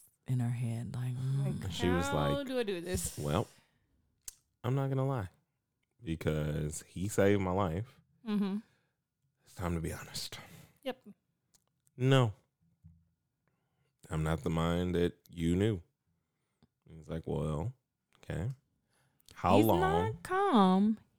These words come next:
Speaker 3: Well, I'm calm
Speaker 1: He's
Speaker 3: 'cause, uh, he's, he's
Speaker 1: Yeah.
Speaker 3: pretty distra-, but he's
Speaker 1: He's
Speaker 3: like
Speaker 1: screaming
Speaker 2: Oh, yeah, no,
Speaker 1: at
Speaker 2: he
Speaker 1: her.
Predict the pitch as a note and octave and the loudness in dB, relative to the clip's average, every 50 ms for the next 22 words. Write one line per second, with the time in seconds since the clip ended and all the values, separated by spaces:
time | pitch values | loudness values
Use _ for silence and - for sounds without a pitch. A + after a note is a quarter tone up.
0 | _ - F2+ F2 D#2+ D2+ E2 G#2 B2 C#3 - - F#2 E2+ D#2+ D#2 D#2+ E2 D2+ D2+ | _ -4 -2 0 2 4 6 8 8 8 6 4 2 2 2 0 -2 -2 -2 -2
1 | D#2+ D2+ C2 D#2+ E2+ F#2+ F#2 F#2 G2 G2+ A2+ C#3+ D#3 E3 D#3 D3+ C3+ C#3 C3+ - | -2 -4 -2 -2 -2 -2 -4 -4 -6 -4 -2 0 0 0 0 0 -4 -6 -6 -4
2 | - - - G#3+ A#3+ A#3+ D4+ E4 F#2 E3+ - - - F3+ E3 F3 G#3 C4 C#4+ B3 | -4 -2 2 4 4 6 6 6 4 4 2 -2 0 2 4 4 4 4 4 4
3 | G3+ F3 C#3 - C#3+ C#3 C3+ D3 E3 - | 4 2 2 2 2 2 2 2 2 2